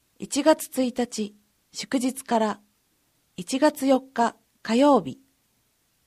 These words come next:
ホームページ、ダブリュダブリュダブリュドッ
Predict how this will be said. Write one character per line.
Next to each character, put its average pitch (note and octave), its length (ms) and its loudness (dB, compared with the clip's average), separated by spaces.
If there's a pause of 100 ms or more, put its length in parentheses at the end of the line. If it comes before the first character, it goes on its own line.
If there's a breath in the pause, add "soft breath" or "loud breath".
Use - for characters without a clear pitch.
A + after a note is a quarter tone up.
(720)
ホ D#4 200 6
ー - 20 4
ム D4+ 160 2
ペ C#4 220 4
ー G#3 40 2
ジ、 C#3+ 220 -14 (1400)
ダ G#3+ 140 0
ブ C4 100 0
リ D4 120 2
ュ B3 40 -2
ダ C#4+ 120 4
ブ C#4+ 120 -2
リ D4 100 0
ュ A#3+ 40 -4
ダ C#4+ 100 4
ブ C4+ 120 0
リ G#3+ 100 2
ュ G3+ 60 -4
ド E3+ 120 -4
ッ - 60 -8